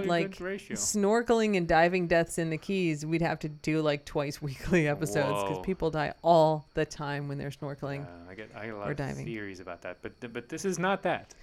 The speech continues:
Speaker 2: Maybe we'll do an episode of, like, like, in December, we'll do, like, twenty nineteen diving deaths.
Speaker 1: I'm gonna put my foot down and say no more podcasts. And we're not doing another podcast about diving
Speaker 2: I meant
Speaker 1: deaths.
Speaker 2: an episode of this one.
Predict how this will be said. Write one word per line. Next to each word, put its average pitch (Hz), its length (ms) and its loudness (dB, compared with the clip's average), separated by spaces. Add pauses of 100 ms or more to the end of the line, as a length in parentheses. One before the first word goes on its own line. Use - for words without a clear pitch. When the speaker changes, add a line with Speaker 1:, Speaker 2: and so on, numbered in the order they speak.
(220)
Speaker 2:
Maybe 247 200 6
we'll 233 140 6
do 208 140 2
an 190 100 2
episode 175 480 2
of, 151 160 -2
like, 151 380 -4 (720)
like, 156 260 2
in 160 100 0
December, 156 440 0
we'll 143 160 -2
do, 147 160 -4
like, 143 260 -4
twenty 196 260 2
nineteen 170 640 2
diving 151 460 2
deaths. - 560 0
Speaker 1:
I'm 139 60 -8
gonna 175 100 -6
put - 180 -2
my 127 80 0
foot 135 320 -4
down 165 320 -4
and 127 140 -8
say 117 240 -2 (120)
no 113 540 0
more 107 240 -6
podcasts. 110 840 -6
And 127 180 -6
we're 131 80 -2
not 139 160 0
doing 147 160 -4
another 127 220 -2
podcast 120 420 -6
about 101 260 -6
diving 107 280 0
Speaker 2:
I - 20 8
meant 247 200 6
Speaker 1:
deaths. 226 200 0
Speaker 2:
an 190 140 2
episode 185 500 4
of 147 120 0
this 156 200 0
one. - 240 -6